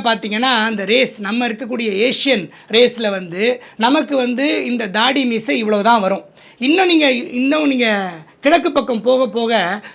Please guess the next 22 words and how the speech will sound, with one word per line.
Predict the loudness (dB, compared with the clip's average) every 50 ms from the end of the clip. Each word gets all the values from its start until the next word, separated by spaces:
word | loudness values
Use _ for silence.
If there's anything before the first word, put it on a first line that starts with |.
| _ -2 2
சைனா, | 2 2 4 4 4 4 4
ஜப்பான்லாம் | 2 0 2 2 2 4 4 4 4 2 2
போனீங்கன்னா | 0 -2 -2 0 0 2 0 0
தாடி | 0 0 0 0 0 0
மீசையே | -2 -2 -2 0 0 0
இருக்காது. | 0 0 0 0 0 0 0 -2 -6 -14 _ _ _ _ _ _ _ _ _
அவங்க | -2 0 2 2 2
வந்து | 2 2 4 4
almost | 4 4 4 2 2 2 0 0 0
பெண்கள் | 0 2 2 4 4 4 4
மாதிரியே | 4 4 4 4 4 4
இருப்பாங்க. | 4 2 0 0 0
அவங்களுக்கு | 0 0 -2 -2 -2 -4 -4
அந்த, | -4 -2 -2 -2 -4 -4 -8 -14 -16 -8
ஒ-, | -2 2 4 6 6 6 4 2 2 0 -2 -4 -6 -6 -4
மீசை | -2 0 0 0 0 2
தாடி | 4 4 4 4 4
ஒரு | 2 2 0 0 0 2 0 2 0 0
முடி | 0 0 0 0
கூட | 0 2 2 2 4 4
வளராம | 4 6 6 6 4 2 0
கூட | 0 2 4 2 2